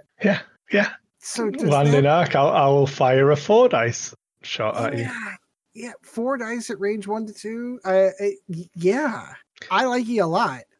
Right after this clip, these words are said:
Speaker 2: Um, the interesting part to this, though, is the
Speaker 1: Do you wanna know where I re-, actually like this, though, Ed?
Speaker 2: Sure, go ahead.
Speaker 1: K-Wing.
Speaker 2: Yeah, agreed. Absolutely agree. Although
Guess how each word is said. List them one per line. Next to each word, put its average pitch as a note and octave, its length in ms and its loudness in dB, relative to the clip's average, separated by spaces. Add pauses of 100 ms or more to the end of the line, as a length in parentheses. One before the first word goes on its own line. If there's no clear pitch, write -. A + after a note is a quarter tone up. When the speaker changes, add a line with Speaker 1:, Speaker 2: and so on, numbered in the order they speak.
(100)
Speaker 2:
Um, G3 500 2
the G#3 160 -12
interesting D4+ 420 -4
part B3 220 -2
to A3+ 80 -4
this, G3+ 160 0
though, F#3 260 2
is E3+ 440 -2
the E3 180 -2
Speaker 1:
Do D#3+ 60 0 (120)
you C#3 60 4
wanna C3 140 2
know C3+ 160 4
where C3 180 4
I A#2+ 60 4
re-, A2+ 140 0
actually A#2 420 -2
like A#2 260 0
this, A#2 240 -4
though, A2+ 220 0
Ed? A2+ 180 -6 (240)
Speaker 2:
Sure, D#3+ 240 -4
go C#3+ 80 -8
ahead. G#2+ 220 -2
Speaker 1:
K-Wing. G#2+ 360 -4 (280)
Speaker 2:
Yeah, D#3+ 180 -8 (300)
agreed. D3+ 420 -6 (220)
Absolutely E3+ 560 -2
agree. C3+ 340 -8
Although A3+ 580 0